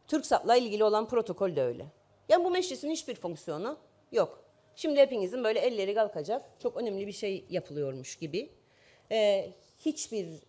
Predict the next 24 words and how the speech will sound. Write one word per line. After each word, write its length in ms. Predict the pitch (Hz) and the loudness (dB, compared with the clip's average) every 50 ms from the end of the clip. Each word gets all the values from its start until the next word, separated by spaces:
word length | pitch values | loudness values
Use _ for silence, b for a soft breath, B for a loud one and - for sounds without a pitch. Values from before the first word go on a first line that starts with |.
| - | 0
e, 460 | - 190 165 160 147 139 131 127 113 - | 2 2 4 4 2 2 0 -2 -4 -4
söze 260 | - 240 202 190 208 | -2 -2 0 0 0
kulak 420 | 208 214 - 220 208 202 202 202 - | -2 -2 0 0 0 0 0 -4 -10
tıkamadan, 540 | 247 - 233 214 185 151 135 135 139 160 175 175 | -8 -6 -4 -4 -4 -4 -6 -6 -10 -10 -10 -8
nasıl 260 | 196 240 233 - 208 180 | -8 -8 -8 -8 -10 -10
bir 60 | 170 | -12
korkuysa 520 | - - 165 156 - - - - - 156 | -6 -6 -6 -6 -6 -10 -14 -10 -10 -8
artık 340 | - 147 151 - 156 - - | -8 -8 -10 -12 -18 -16 -12
bilmiyorum. 520 | 165 160 156 147 139 131 131 139 175 208 - b b b b - | -10 -8 -8 -8 -8 -10 -10 -12 -14 -16 -16 b b b b -6
Ama 200 | 180 190 170 180 | -4 -4 -4 -4
çok 180 | - 185 - | -8 -10 -8
merak 280 | 143 147 143 139 135 143 | -8 -8 -8 -8 -10 -10
ediyorum. 360 | 139 139 139 135 131 151 190 - _ _ _ b b b b b b b | -10 -8 -8 -10 -10 -10 -14 -18 _ _ _ b b b b b b b
Çok 200 | - 190 - - | -8 -8 -8 -6
merak 260 | 156 147 135 131 - | -6 -8 -8 -8 -8
ediyorum. 400 | 156 139 139 143 135 135 175 208 - _ _ _ _ _ - | -10 -8 -6 -6 -6 -6 -8 -12 -14 _ _ _ _ _ -8
Bunun 240 | 180 180 185 185 185 | -6 -4 -4 -2 -2
gerçekten 360 | 190 180 185 165 - 170 180 | -4 -4 -6 -6 -8 -6 -6
memlekete 420 | 185 180 170 151 - 156 - 180 | -6 -6 -6 -8 -8 -10 -12 -12
faydalı 400 | - - 190 185 165 160 151 156 | -8 -4 -4 -4 -2 -4 -4 -6
bir 60 | 165 | -8
şey 180 | 160 - - 165 | -10 -8 -6 -6
olduğuna 280 | 170 160 156 156 156 - | -6 -4 -6 -8 -8 -6
inanarak 540 | - 175 170 160 151 147 143 147 151 151 | -6 -6 -4 -4 -4 -4 -4 -4 -4 -6